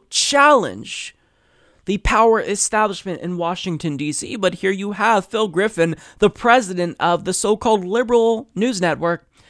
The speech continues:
telling Cenk that they are the establishment. They are the power core in the United States of America. So when you hear about this liberal media myth, there's no such thing as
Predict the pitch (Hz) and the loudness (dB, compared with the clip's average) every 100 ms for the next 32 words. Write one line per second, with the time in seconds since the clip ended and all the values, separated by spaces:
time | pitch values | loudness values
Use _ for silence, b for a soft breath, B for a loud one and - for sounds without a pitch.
0 | b b b - 285 277 233 175 214 190 | b b b -2 2 2 2 0 -2 -2
1 | 175 b b b 170 196 185 _ 165 226 | -6 b b b 2 4 4 _ 2 4
2 | 226 180 214 208 165 127 131 - 104 120 | 4 2 2 2 -2 -4 -4 -6 -8 -8
3 | 127 160 208 - 190 202 180 123 92 160 | -2 2 2 4 6 8 8 4 0 -16
4 | _ _ _ _ _ _ _ _ _ _ | _ _ _ _ _ _ _ _ _ _
5 | 185 175 - - 233 190 220 196 - 208 | -6 -4 -6 -6 0 2 2 0 -4 2
6 | 196 151 131 - - 151 151 156 156 151 | 4 4 0 -6 -8 -6 -4 -4 -2 -2
7 | 147 - 139 127 127 127 135 - - - | -4 -6 -8 -6 -10 -6 -6 -6 -12 -18
8 | 175 _ _ _ _ _ _ b b b | -20 _ _ _ _ _ _ b b b
9 | - 294 269 233 - _ _ - 226 233 | -4 4 4 4 -4 _ _ -4 -2 -2
10 | 233 277 277 226 202 185 175 185 - - | -8 -6 -6 0 0 0 -4 -4 -6 -12
11 | _ 170 196 214 208 190 175 165 175 170 | _ 0 0 2 0 -2 -2 -4 -2 -4
12 | 135 131 147 220 _ _ _ - 247 240 | -4 -4 -4 -4 _ _ _ 2 2 4
13 | 254 247 - - 196 175 - 165 - | -2 -2 -6 -6 -6 -4 -4 -4 -4